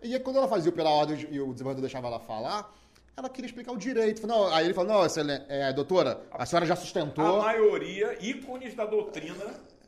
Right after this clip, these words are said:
Speaker 2: que você cita os, aí você vai querer dar uma aula, e primeiro, aquilo que a gente falou, da primeira impressão. Você já, você já cai na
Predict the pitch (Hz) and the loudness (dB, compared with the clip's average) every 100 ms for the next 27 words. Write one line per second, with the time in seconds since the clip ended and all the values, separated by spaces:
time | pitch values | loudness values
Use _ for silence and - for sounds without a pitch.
0 | _ _ 147 135 160 170 - 185 190 - | _ _ -14 -10 -6 -6 -6 -8 -8 -10
1 | 180 214 - - - - - - - _ | -10 -8 -8 -6 -4 -6 -12 -20 -20 _
2 | - 170 208 196 196 196 196 190 196 196 | -4 -2 -2 -2 -2 -4 -4 -4 -4 -6
3 | 175 185 247 269 254 202 - - - 294 | -4 -4 -6 -8 -10 -12 -18 -16 -10 -4
4 | 240 135 - - 151 185 190 - 180 156 | -2 -2 -4 -10 -8 -6 -8 -4 -2 -2
5 | 117 - 139 147 151 156 147 139 139 107 | -6 -6 -6 -6 -10 -8 -8 -8 -12 -14
6 | - - - 180 175 214 - - 208 208 | -18 -20 -8 -6 -2 -2 -4 -6 -4 -2
7 | 185 - 220 285 285 269 247 202 156 | -4 -8 -10 -10 -10 -8 -8 -8 -12